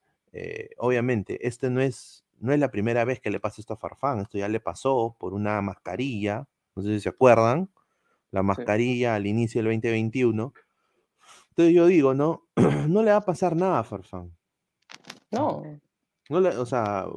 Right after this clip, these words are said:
Speaker 1: prácticamente lo que dice eso es que n-, naca la pirinaca, naca la pirinaca. Entonces, cu-, no nos quejemos después, ¿no? Que cualquier jugador de cualquier club a-, tenga ese tipo de comportamientos a,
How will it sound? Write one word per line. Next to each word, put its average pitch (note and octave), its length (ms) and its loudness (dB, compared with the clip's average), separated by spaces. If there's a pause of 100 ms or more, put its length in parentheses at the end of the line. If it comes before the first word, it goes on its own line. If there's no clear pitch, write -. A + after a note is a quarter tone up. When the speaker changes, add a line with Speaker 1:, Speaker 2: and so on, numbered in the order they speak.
(100)
Speaker 1:
prácticamente G3+ 420 0
lo D#3+ 120 2
que C#3+ 80 -2
dice F3+ 200 2
eso F#3 120 0
es F#3 60 -4
que C3 80 -2
n-, A2+ 280 -2 (200)
naca D#3+ 340 -2
la D#3 140 0
pirinaca, A#2+ 560 -4 (640)
naca F3+ 220 -6
la C3 80 -4
pirinaca. - 500 -10 (720)
Entonces, F3+ 480 10
cu-, - 160 -6
no C3 420 10
nos G3 140 10
quejemos E3+ 440 4
después, C#3 380 2
¿no? C3+ 340 -2 (300)
Que A2 320 -4
cualquier A#2 320 0
jugador D3 640 4 (840)
de A2 300 -8
cualquier - 500 -2
club D#3+ 360 0 (1400)
a-, - 140 -6 (100)
tenga D#3+ 240 2
ese C#3+ 140 -2
tipo C#3 300 0
de C3 120 0
comportamientos A#2+ 800 -2
a, - 40 -4